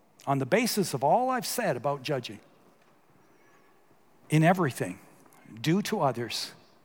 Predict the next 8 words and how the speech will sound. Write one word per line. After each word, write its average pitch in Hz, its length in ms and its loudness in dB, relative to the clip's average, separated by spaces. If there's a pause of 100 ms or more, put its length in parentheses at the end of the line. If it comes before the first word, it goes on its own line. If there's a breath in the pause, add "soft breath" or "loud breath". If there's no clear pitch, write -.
(680 soft breath)
what 120 220 -4
you 156 100 2
would 156 120 0
have 139 220 0
them 120 200 -2
do 127 200 -2
for 143 200 -8
you. 107 320 -6